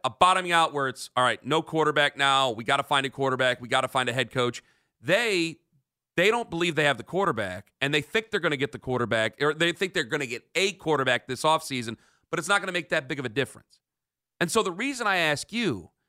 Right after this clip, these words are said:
it's not about, like, do the Steelers need to bottom out so they can appreciate it again? It's odd to just hear people going, "Yeah, we'll make the playoffs and we'll finish better than five hundred, but we're not gonna do anything with it.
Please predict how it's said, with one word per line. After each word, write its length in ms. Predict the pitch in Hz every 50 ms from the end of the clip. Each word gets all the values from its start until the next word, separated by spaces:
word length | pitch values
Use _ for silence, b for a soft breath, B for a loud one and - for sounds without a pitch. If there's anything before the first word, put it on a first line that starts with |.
| _ _ _ _ _ -
it's 140 | 196 - -
not 160 | 277 302 294
about, 260 | 269 233 208 - -
like, 240 | 170 165 135 - _
do 80 | 165
the 100 | 160 139
Steelers 500 | 139 - - - 175 180 170 170 151 127
need 220 | 135 147 151 151 131
to 60 | 131
bottom 460 | 107 - - 139 135 139 131 127 127
out 240 | 123 123 120 120 -
so 80 | - 127
they 100 | 120 123
can 140 | - 131 110
appreciate 560 | 101 - - 139 135 120 - - 123 120 117
it 60 | 113 113
again? 460 | 107 101 113 113 113 110 110 107 - _ _ _ _ _ _ _ _ _ _ _
It's 240 | - 170 170 - - -
odd 300 | - 165 170 175 175 156
to 60 | 143 139
just 260 | 120 139 156 - -
hear 140 | 165 160 151
people 240 | - 151 151 139 143
going, 180 | 143 147 156
"Yeah, 160 | 170 202 196 190
we'll 180 | 185 175 190
make 220 | 175 185 180 175 180
the 60 | 156
playoffs 420 | - - 156 151 151 147 143 -
and 100 | - 139
we'll 60 | 139
finish 300 | 131 - - 143 139 -
better 180 | - 143 135 135
than 140 | 127 131 123
five 240 | - 135 127 120 117
hundred, 240 | 135 147 143 131
but 120 | 101 120 113
we're 40 | 120
not 180 | 123 123 117 110
gonna 160 | 120 113 107
do 200 | 101 123 139 131
anything 280 | 120 113 101 110 110
with 160 | 107 104 104 110
it. 120 | 120